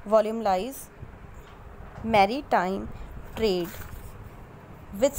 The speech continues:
several countries and regions such as Persia, Arabia, Africa, the Malayan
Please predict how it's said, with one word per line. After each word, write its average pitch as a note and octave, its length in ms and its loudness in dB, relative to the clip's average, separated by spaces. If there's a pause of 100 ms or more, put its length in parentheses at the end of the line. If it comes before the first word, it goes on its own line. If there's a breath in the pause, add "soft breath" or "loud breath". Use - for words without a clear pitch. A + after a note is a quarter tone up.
several A3+ 420 4
countries G3+ 540 0
and A3 260 0
regions G3+ 540 -2
such G3+ 200 4
as G3+ 300 4
Persia, G3 600 0
Arabia, G3 800 2
Africa, F#3+ 580 -4 (720 loud breath)
the G#3 320 6
Malayan G3 640 -2